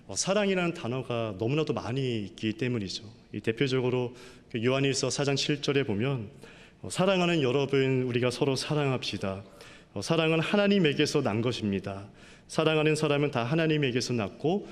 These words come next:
어, 하나님을 압니다."라고 말합니다. 어, 그런데 저는 이 요한 사도 못지않게 또 다른 사랑의 사도가 있다면 오늘 우리가 읽은 이 베드로 사도라 할 수 있습니다.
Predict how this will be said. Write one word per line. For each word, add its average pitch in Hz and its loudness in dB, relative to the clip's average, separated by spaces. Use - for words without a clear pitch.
어, - -10
하나님을 156 0
압니다."라고 117 -2
말합니다. 101 -4
어, 117 -10
그런데 165 2
저는 139 0
이 127 -4
요한 165 4
사도 170 0
못지않게 113 -4
또 190 2
다른 190 2
사랑의 196 0
사도가 165 0
있다면 123 -2
오늘 131 0
우리가 127 0
읽은 123 -2
이 104 -14
베드로 147 0
사도라 123 -4
할 139 -4
수 - -6
있습니다. 98 -10